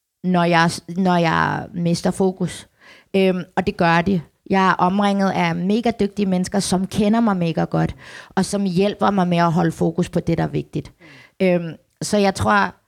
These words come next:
og så tager jeg, så tager jeg medicin nu,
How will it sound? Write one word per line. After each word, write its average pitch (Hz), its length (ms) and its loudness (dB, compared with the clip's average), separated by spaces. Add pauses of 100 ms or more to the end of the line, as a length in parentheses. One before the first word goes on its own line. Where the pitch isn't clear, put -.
(380)
og 190 60 2
så 233 100 -4
tager 247 280 4
jeg, 170 260 4
så - 140 -6
tager 202 200 0 (120)
jeg 170 180 -2 (100)
medicin 160 560 -2
nu, 185 260 -2